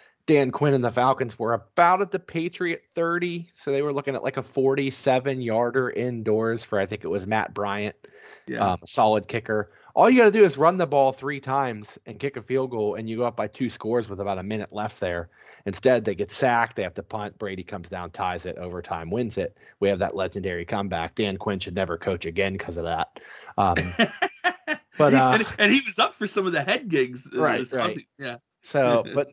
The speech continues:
Speaker 1: but, like, uh, what, what I say is I think it's, it's a coaching thing because you have to tell your team, "Don't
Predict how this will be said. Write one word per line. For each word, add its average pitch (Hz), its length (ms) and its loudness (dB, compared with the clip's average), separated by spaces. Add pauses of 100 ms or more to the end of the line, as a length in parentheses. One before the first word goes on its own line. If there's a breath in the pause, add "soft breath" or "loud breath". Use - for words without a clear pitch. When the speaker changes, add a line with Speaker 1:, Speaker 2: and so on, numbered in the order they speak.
(120)
Speaker 1:
but, 156 160 2
like, 147 420 0
uh, - 140 -4
what, 147 280 -2
what 147 320 0
I 175 140 8
say 220 260 6
is 175 140 4
I 151 100 4
think 147 220 -8
it's, 139 100 -12
it's - 120 -16
a - 40 -18
coaching 135 380 -6
thing 202 200 -2
because 139 260 -4
you 170 120 -4
have 254 140 0
to 196 80 -2
tell 139 280 2
your 117 180 -4
team, 117 440 -8 (440 loud breath)
"Don't 131 340 0